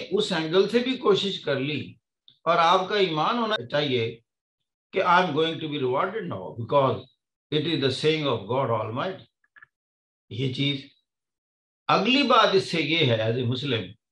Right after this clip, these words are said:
कि वो कहता है कि effort करने के बाद अगर आप मुझसे दुआ भी कर लें कि "ऐ अल्लाह, अब तू मेरी mental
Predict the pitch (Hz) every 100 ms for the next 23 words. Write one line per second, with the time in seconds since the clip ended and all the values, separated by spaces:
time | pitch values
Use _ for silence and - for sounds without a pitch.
0 | _ _ _ _ _ _ - 170 170 226
1 | 185 165 151 143 151 151 123 - 147 160
2 | - 233 240 214 185 180 135 127 92 147
3 | 135 110 - _ _ _ _ _ 170 214
4 | 254 240 214 190 208 180 127 131 143 196
5 | 233 208 127 95 - _ _ _ _ _
6 | _ - 180 175 165 - 165 156 165 170
7 | 165 151 143 - 143 151 - - _ _
8 | _ _ _ _ _ - 123 156 156 156
9 | 139 135 123 131